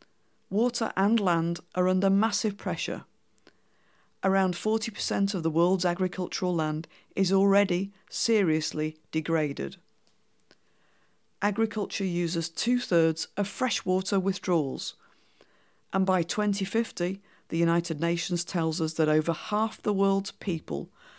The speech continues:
will live in areas where freshwater supply is under pressure. Maybe your products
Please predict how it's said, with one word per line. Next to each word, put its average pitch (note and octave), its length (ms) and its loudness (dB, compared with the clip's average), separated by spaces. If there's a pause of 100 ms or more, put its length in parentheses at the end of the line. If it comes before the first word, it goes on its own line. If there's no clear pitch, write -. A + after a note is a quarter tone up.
(220)
will E3+ 160 2
live E3+ 180 4
in F#3+ 120 4
areas E3 440 2
where D3 200 0
freshwater G3 680 -2
supply D#3 560 -4 (340)
is E3+ 160 0
under F3 240 4
pressure. C#3+ 500 -6 (2000)
Maybe G#3+ 360 4
your A3+ 320 4
products D#3 500 -2